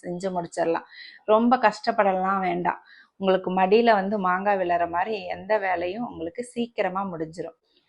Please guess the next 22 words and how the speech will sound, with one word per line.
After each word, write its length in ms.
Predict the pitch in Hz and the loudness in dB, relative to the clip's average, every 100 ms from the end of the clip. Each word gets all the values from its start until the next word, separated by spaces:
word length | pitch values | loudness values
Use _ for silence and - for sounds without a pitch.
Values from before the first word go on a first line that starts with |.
| _ - - - | _ -20 -20 0
அதுதான் 460 | 208 196 196 220 - | 2 4 4 4 4
ஐந்து, 520 | 185 208 226 233 240 | 2 4 2 2 2
ஒன்பதாம் 480 | 185 185 185 185 175 | 2 2 4 4 0
இடத்துல 580 | 170 - 180 269 220 170 | -4 -2 0 0 -2 -6
குரு 320 | 196 233 254 | 0 0 0
வந்து 380 | 202 175 202 190 | -2 -2 0 0
இருந்தா, 500 | 165 165 180 220 214 - 175 | -2 -2 -2 -4 -8 -16 -4
குரு 240 | 202 233 | 0 0
தொடர்பு 440 | 233 175 185 196 190 | 4 4 4 -2 -2
கொள்ளும்போது 680 | 175 165 165 160 240 302 - | -2 -2 -2 0 0 -2 -2
ஏற்படுற 560 | 175 170 170 165 254 - | -2 0 -2 0 0 0
ஒரு 220 | 175 165 | -4 -4
நல்ல 320 | 160 160 185 | -4 -2 -2
அமைப்பு. 460 | 170 165 160 175 - _ - - - - - _ - | -2 -6 -8 -10 -10 _ -20 -20 -20 -20 -20 _ 8
அடுத்ததா 400 | 226 240 214 240 247 | 8 8 6 6 10
ஆறாம் 420 | 202 233 277 247 | 10 12 10 6
இடத்துல 240 | 202 190 | 2 2
இருக்கிற 320 | 190 165 165 170 | 2 2 -2 -6
சனி. 460 | - 165 170 - _ _ - - - | -4 -4 -4 -8 _ _ -20 -16 4
ஆறாம் 420 | 196 233 277 262 | 8 8 8 4
இடத்துல 260 | 240 233 | -2 2
இருக்கிற 380 | 196 185 175 175 | 2 2 -2 -4